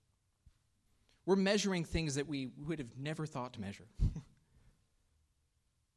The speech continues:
But Jesus says here, there are gonna be things that continue to be destructive. That's not to minimize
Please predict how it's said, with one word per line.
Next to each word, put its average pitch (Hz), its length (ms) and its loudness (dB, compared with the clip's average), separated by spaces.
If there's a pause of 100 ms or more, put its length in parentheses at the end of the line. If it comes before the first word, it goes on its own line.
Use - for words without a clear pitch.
(960)
But 151 100 0
Jesus 214 340 2
says 160 280 0
here, 101 320 -4 (640)
there 156 100 2
are 160 40 0
gonna 175 120 0
be 170 100 -2
things 123 640 -6 (500)
that 143 160 -2
continue 156 640 0
to - 180 -8
be 127 400 -6 (1040)
destructive. 135 580 -4
That's 196 220 2
not 208 200 2
to 170 80 -2
minimize 151 960 -2